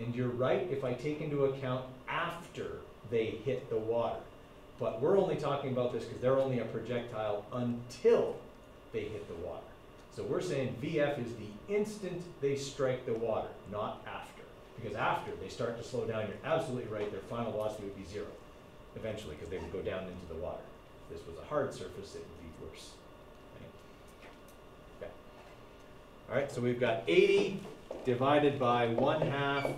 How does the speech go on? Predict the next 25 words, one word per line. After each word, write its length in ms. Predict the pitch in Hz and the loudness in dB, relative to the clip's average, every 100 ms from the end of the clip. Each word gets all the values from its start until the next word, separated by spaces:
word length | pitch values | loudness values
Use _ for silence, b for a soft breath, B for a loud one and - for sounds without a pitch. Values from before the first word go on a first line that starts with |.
| - | -4
times 600 | - 123 123 123 123 - - - | -2 0 2 4 2 2 0 0
nine 320 | 120 120 127 | 2 4 4
point 220 | 123 127 123 | 4 4 6
eight 160 | 123 | 4
one. 260 | 120 104 - - | 2 0 -2 2
Now 100 | 143 | 8
I 80 | 156 | 10
could 200 | 214 170 | 10 8
make 180 | 156 160 | 8 10
those 180 | 151 135 | 10 10
both 340 | 135 139 131 | 10 8 8
negative, 560 | 120 123 143 151 151 - | 6 8 10 10 8 2
it'll 140 | - - | -2 0
still 200 | - 123 | 4 6
work 280 | 131 131 | 6 6
out 200 | 123 - - | 4 4 2
fine, 260 | 107 107 107 | -2 -2 -4
but 120 | 117 120 | 0 2
I 40 | |
don't 280 | 127 117 101 | 4 2 -2
need 180 | 104 - | -6 -6
to 160 | 104 98 | -4 -2
in 100 | 95 | -4
this 100 | 95 | -6
situation. 580 | 92 90 98 90 87 | -8 -6 -4 -4 -6